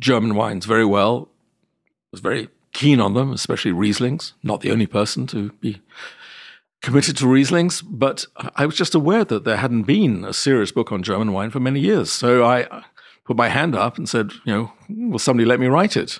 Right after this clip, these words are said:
And luckily the answer was yes, in terms of the Faber wine series at that time, no longer exists. So I was able to, to write their book.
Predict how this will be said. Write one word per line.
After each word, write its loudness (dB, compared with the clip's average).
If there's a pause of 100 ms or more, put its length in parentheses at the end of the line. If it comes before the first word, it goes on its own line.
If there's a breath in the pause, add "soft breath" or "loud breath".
And -10 (260)
luckily -2
the 0
answer 0
was -4
yes, -2
in -12
terms -8
of -16
the -10
Faber 0
wine 2
series -2
at -8
that -8
time, -2 (300 loud breath)
no 2
longer 0
exists. -2 (480 loud breath)
So 0
I 4
was -2
able -2
to, -4
to 0
write 4
their -2
book. 0